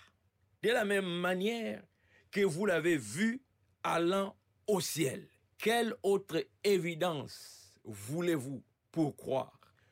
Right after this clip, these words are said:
Tout ce qui a été dit au sujet de Jésus s'est accompli. La fête de Pâques n'était pas juste un moment de se reposer. C'est un moment de se souvenir de l'accomplissement de toutes les prophéties. Jésus est monté au ciel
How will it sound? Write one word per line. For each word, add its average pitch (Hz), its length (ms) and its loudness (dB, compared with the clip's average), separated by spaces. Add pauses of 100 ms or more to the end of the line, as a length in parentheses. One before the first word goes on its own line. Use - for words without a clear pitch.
(300)
Tout 269 260 2
ce - 180 -6
qui 202 120 -2
a 196 60 2
été 170 260 0
dit 151 120 -4
au 156 120 0
sujet 147 380 -4
de 135 120 0
Jésus 131 440 -6
s'est - 320 -8
accompli. 113 480 -8 (580)
La 156 180 0
fête 208 260 -2
de 196 100 2
Pâques 214 380 -4
n'était 170 320 -2
pas 180 220 0
juste 151 420 -4 (500)
un 175 140 2
moment 165 340 0
de 151 120 -2
se 139 160 -2
reposer. 139 640 -2 (540)
C'est - 280 -4
un 185 100 2
moment 185 400 0
de 175 140 0
se 160 180 -6
souvenir 208 800 0 (300)
de 151 140 0
l'accomplissement 151 760 -2
de 143 160 -2 (180)
toutes 233 260 -2
les 123 60 -4
prophéties. - 580 -12 (480)
Jésus 165 540 0
est 175 80 2
monté 156 280 -2
au 143 120 0
ciel 151 320 -2